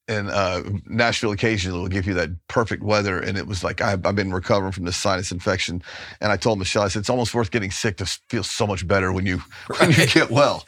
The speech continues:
Speaker 2: Yeah.
Speaker 1: And that's kinda how we know we're having joy. Maybe that's why sorrow and joy are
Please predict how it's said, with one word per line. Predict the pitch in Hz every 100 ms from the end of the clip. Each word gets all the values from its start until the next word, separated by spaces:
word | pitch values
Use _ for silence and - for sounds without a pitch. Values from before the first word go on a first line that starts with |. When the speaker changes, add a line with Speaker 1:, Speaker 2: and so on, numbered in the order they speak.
| -
Speaker 2:
Yeah. | 131 160
Speaker 1:
And | 143
that's | 156 -
kinda | - 110 123
how | 110 107
we | 117
know | 117 117
we're | 117
having | 117 117 104
joy. | 98 127 127 98
Maybe | 120 170
that's | 143 143
why | 90 90
sorrow | - 95 101 90
and | 87 95 95
joy | 101 104 101 95
are | 95